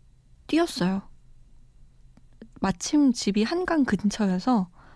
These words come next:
한강을 한 시간에서 한 시간 반 정도 뛰었던 것 같아요. 매일매일.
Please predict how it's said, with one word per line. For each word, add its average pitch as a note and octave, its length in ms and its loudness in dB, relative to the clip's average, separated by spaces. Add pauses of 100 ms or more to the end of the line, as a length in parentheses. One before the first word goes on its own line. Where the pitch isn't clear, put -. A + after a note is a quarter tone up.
(480)
한강을 F4 880 0
한 G4+ 240 -2
시간에서 F4+ 920 -2
한 C#4+ 80 2
시간 D#4+ 140 0
반 G3 220 2
정도 G3 240 2
뛰었던 C4+ 420 0
것 - 180 -10
같아요. - 240 -16
매일매일. G#3 540 2